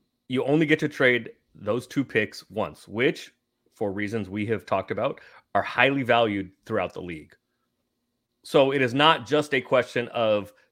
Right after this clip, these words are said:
do we or do we not trade them. It is, "Do you trade them now for what is available now, or do you trade them for something else?" Because you only get to trade them once.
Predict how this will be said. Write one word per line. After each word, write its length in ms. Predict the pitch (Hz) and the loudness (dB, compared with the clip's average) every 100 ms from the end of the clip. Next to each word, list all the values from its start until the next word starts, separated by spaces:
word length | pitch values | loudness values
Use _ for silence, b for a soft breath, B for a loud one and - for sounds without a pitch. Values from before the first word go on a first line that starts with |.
| 120 | -20
do 220 | 95 143 147 | 2 4 4
we 180 | 139 | 4
or 120 | 127 107 | 2 0
do 140 | 117 | -4
we 120 | 107 | -4
not 260 | 113 165 143 | 0 0 0
trade 240 | 110 92 | -2 -4
them. 260 | 90 98 113 b b b - | -4 -8 -10 b b b -2
It 100 | 127 | 2
is, 380 | 120 117 110 - _ 117 | 2 0 -4 -14 _ -4
"Do 180 | 113 180 | 0 2
you 180 | 156 147 | 2 0
trade 300 | 147 131 113 | 4 2 2
them 180 | 113 107 | 0 2
now 560 | 113 110 104 110 104 _ | 2 2 0 -2 -4 _
for 280 | _ 123 113 | _ 0 0
what 160 | 110 110 | 2 0
is 80 | 107 | 0
available 400 | 107 107 101 104 | 0 0 -2 -4
now, 480 | 95 95 95 104 - | -4 -4 -2 -4 0
or 160 | 127 117 | 0 0
do 100 | 120 | -4
you 220 | 117 113 | -4 -6
trade 260 | - 104 | -4 -4
them 160 | 98 98 | -4 -10
for 180 | - 98 | -8 -10
something 380 | - 95 95 95 | -8 -10 -8 -8
else?" 340 | 87 - - | -8 -12 -20
Because 260 | - - 95 | -16 -8 -8
you 100 | 98 | -6
only 200 | 95 104 | -8 -6
get 120 | 110 | -6
to 60 | 117 | -8
trade 220 | - 113 | -4 -4
them 140 | 113 123 | -2 -4
once. 340 | 156 - - | -6 -8 -18